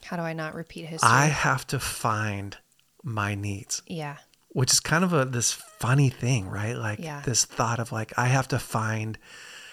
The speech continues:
Speaker 2: how to have needs. It was, like, this big challenge for me.
Speaker 1: Yeah. Can I say something really fast?
Speaker 2: Yeah.
Speaker 1: So, side note.
Speaker 2: I am gonna tell a funny story about
Speaker 1: Oh,
Speaker 2: that, though.
Speaker 1: yeah, yeah, yeah,
Speaker 2: Go
Speaker 1: yeah.
Speaker 2: ahead.
Speaker 1: Side note, I,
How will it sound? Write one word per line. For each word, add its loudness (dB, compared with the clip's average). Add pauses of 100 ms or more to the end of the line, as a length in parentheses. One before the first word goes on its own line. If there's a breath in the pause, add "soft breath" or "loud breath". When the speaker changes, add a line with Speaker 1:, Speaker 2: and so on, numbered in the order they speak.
Speaker 2:
how 6
to 4
have 2
needs. -2
It -4
was, -2
like, 0
this 0
big -2
challenge -2
for -6
me. -2
Speaker 1:
Yeah. -2 (880 loud breath)
Can 0
I 2
say -2
something -2
really -2
fast? 4 (140)
Speaker 2:
Yeah. -6
Speaker 1:
So, 0
side 4
note. -2
Speaker 2:
I 4
am 4
gonna 2
tell 2
a 2
funny -4
story 0
about 4
Speaker 1:
Oh, 4
Speaker 2:
that, -4
though. -2
Speaker 1:
yeah, 2
yeah, 0
yeah, -2
Speaker 2:
Go -6
Speaker 1:
yeah. 0
Speaker 2:
ahead. -4 (280 loud breath)
Speaker 1:
Side 2
note, 0 (180)
I, 0